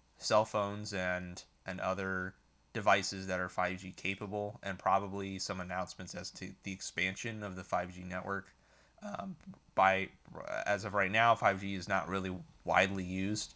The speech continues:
but, um, you know, again, given that people are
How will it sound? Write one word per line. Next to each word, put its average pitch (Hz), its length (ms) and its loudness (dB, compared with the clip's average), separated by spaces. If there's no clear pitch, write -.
but, 95 280 6
um, 90 360 8
you 101 80 0
know, 95 180 4
again, 101 400 8
given 101 260 8
that 95 140 8
people 101 520 6
are 190 80 0